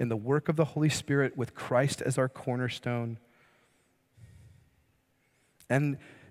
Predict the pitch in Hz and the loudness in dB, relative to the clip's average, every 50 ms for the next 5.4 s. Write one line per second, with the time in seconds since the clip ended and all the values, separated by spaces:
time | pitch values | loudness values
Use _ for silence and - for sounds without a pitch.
0 | - - - - 139 139 135 127 151 147 - 151 147 135 - - 165 156 147 - | -20 -12 -6 -2 -2 0 2 2 2 2 2 0 -2 -2 0 0 2 2 2 2
1 | - - 131 127 127 131 123 113 117 135 143 147 147 156 147 - - 143 131 - | 2 4 4 6 4 4 2 2 2 2 2 4 4 2 2 2 0 -2 -2 0
2 | - 143 139 139 135 - - 139 131 135 131 127 - - - 160 151 135 123 120 | 0 2 2 2 2 0 0 0 2 2 0 0 -4 -4 0 2 2 2 4 4
3 | 147 160 147 156 147 135 139 131 131 123 113 135 147 143 151 143 139 139 139 127 | 4 4 4 4 2 2 2 0 0 0 2 2 4 4 4 2 0 0 -2 -2
4 | 123 127 113 117 131 131 127 139 131 127 - - - 123 113 123 123 131 127 - | -4 -2 0 0 0 0 0 -2 -4 -4 -4 -4 -4 0 2 2 0 0 0 -4
5 | 120 113 - - 113 110 110 | -4 -2 2 2 2 2 0